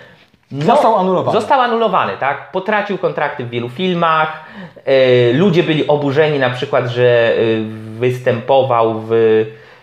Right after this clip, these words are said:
Speaker 1: jako główny czarny charakter w, a propos J K Rowling, w Fantastycznych Zwierzętach i Jak je znaleźć, czyli, e, filmie na podstawie scenariusza J K Rowling i tak dalej, i tak dalej, i tak dalej. I było cała masa,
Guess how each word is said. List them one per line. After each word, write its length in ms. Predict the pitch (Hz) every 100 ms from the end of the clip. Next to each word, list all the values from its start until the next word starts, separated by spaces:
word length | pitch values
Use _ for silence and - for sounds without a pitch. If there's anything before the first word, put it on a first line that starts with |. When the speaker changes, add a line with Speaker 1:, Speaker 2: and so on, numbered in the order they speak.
| _
Speaker 1:
jako 200 | 107 120
główny 320 | 120 139 127
czarny 220 | 127 117
charakter 420 | 120 117 120 - 110
w, 520 | 107 110 110 110 107 107
a 60 |
propos 260 | 113 123 120
J 140 | 110
K 60 | 120 110
Rowling, 340 | 101 95 104 - - - -
w 340 | 104 113 123
Fantastycznych 480 | 127 131 127 135 143
Zwierzętach 420 | 117 120 127 120
i 40 | 123
Jak 140 | 107
je 80 | 104
znaleźć, 480 | 120 131 127 127 -
czyli, 420 | - 113 113 120 - - -
e, 180 | - 101
filmie 320 | - 131 123
na 80 | 117
podstawie 300 | 117 117 113
scenariusza 440 | 117 120 117 120 117
J 220 | 113 107
K 60 | 117
Rowling 320 | 113 110 110 117 - -
i 80 | 226
tak 140 | 214
dalej, 180 | 208 190
i 40 |
tak 120 | 196
dalej, 160 | 185 185
i 40 |
tak 140 | 180 170
dalej. 260 | 160 135
I 20 | 143
było 460 | 156 165 - -
cała 300 | - 202 202 175
masa, 420 | 160 165 170